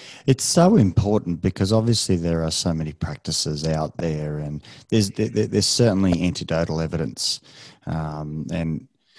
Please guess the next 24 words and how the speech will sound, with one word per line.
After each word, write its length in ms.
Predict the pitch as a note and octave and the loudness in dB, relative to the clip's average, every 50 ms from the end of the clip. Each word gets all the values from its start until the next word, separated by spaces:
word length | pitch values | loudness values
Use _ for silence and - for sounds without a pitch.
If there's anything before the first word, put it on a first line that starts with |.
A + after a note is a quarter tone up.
| - - - - - - _ _ _ _ _ _ _ _ _ _ | -20 -20 -20 -20 -20 -20 _ _ _ _ _ _ _ _ _ _
you 80 | A2+ G2+ | 0 2
know, 80 | F#2+ | 2
there, 260 | F#2+ G#2 F#2+ F#2 F#2 F2 | 4 4 4 4 4 2
there, 320 | F2 G2 F2+ F#2+ F#2 E2+ | 0 0 0 0 0 2
there 200 | E2+ F#2+ F#2 F2 | 2 2 4 4
are 40 | E2+ | 2
whole 260 | E2 E2 F2 D#2+ E2 | 0 -2 -4 0 4
industries 580 | F#2+ A#2 D3 D#3+ G3+ - - - E2+ E2 D#2 C#2+ | 6 6 6 6 6 4 2 -2 -4 -6 -4 -2
that 120 | D#2 D#2+ D#2 | -2 -2 0
are, 220 | D#2+ D2+ D#2+ D#2+ | -2 -2 -2 -4
that, 260 | - E2+ F2 E2 - | -4 -4 -4 -4 -4
that 120 | D#2 F2 E2 | -4 -4 -6
are 100 | D#2+ - - | -6 -4 -4
based 360 | D#2+ D#2+ E2 - - - - | -4 -2 -2 -4 -6 -6 -6
on 100 | D#2+ D#2+ | -6 -6
antidotal 680 | E2 D#2+ - - - D#2+ D#2+ E2 E2 D#2+ D#2 E2 E2 - | -6 -8 -10 -8 -6 -6 -4 -4 -6 -6 -8 -10 -10 -8
evidence, 580 | - E2+ E2 D#2+ D#2 B1 - - - - - - - | -8 -6 -6 -6 -6 -8 -8 -8 -8 -10 -10 -10 -12
um, 500 | - D2 D2 D2+ D2+ D2+ D2+ D#3 C#3+ - _ _ _ _ | -12 -10 -10 -10 -10 -10 -10 -10 -12 -14 _ _ _ _
but 100 | - - | -12 -8
they 100 | F#2+ F#2 - _ | -6 -6 -6 _
just 240 | - G#2+ F2+ - - | -2 -2 -2 -2 -4
don't 200 | - F#2 F2 E2 | -4 -4 -4 -2
get 140 | - E2 - | -4 -4 -4
substantiated 1120 | - - - - - - - F2 E2+ E2 D#2+ - - D#2+ D#2+ - D#2 D2+ D#2+ D#2 D2 - | -4 -6 -8 -10 -10 -6 -4 -4 -4 -4 -4 -6 -6 -8 -8 -10 -10 -8 -10 -10 -10 -14